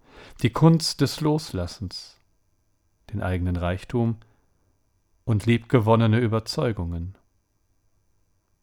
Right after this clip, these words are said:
Jesus sagt das nicht einfach barsch, wie eine Forderung oder Befehl.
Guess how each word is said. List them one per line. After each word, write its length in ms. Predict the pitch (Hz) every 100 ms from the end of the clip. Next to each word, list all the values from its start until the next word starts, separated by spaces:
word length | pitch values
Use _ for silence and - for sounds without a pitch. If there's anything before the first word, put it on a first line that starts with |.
| _ _ _ _ _ _
Jesus 680 | - 98 104 98 - - - -
sagt 360 | 104 104 -
das 120 | 104
nicht 160 | - 104
einfach 320 | 117 - 98
barsch, 580 | - 107 127 - - - _ _ _ _ _ _
wie 100 | -
eine 180 | 104 95
Forderung 580 | - 110 120 117 95 92
oder 200 | 98 95
Befehl. 640 | 98 - - 113 92 82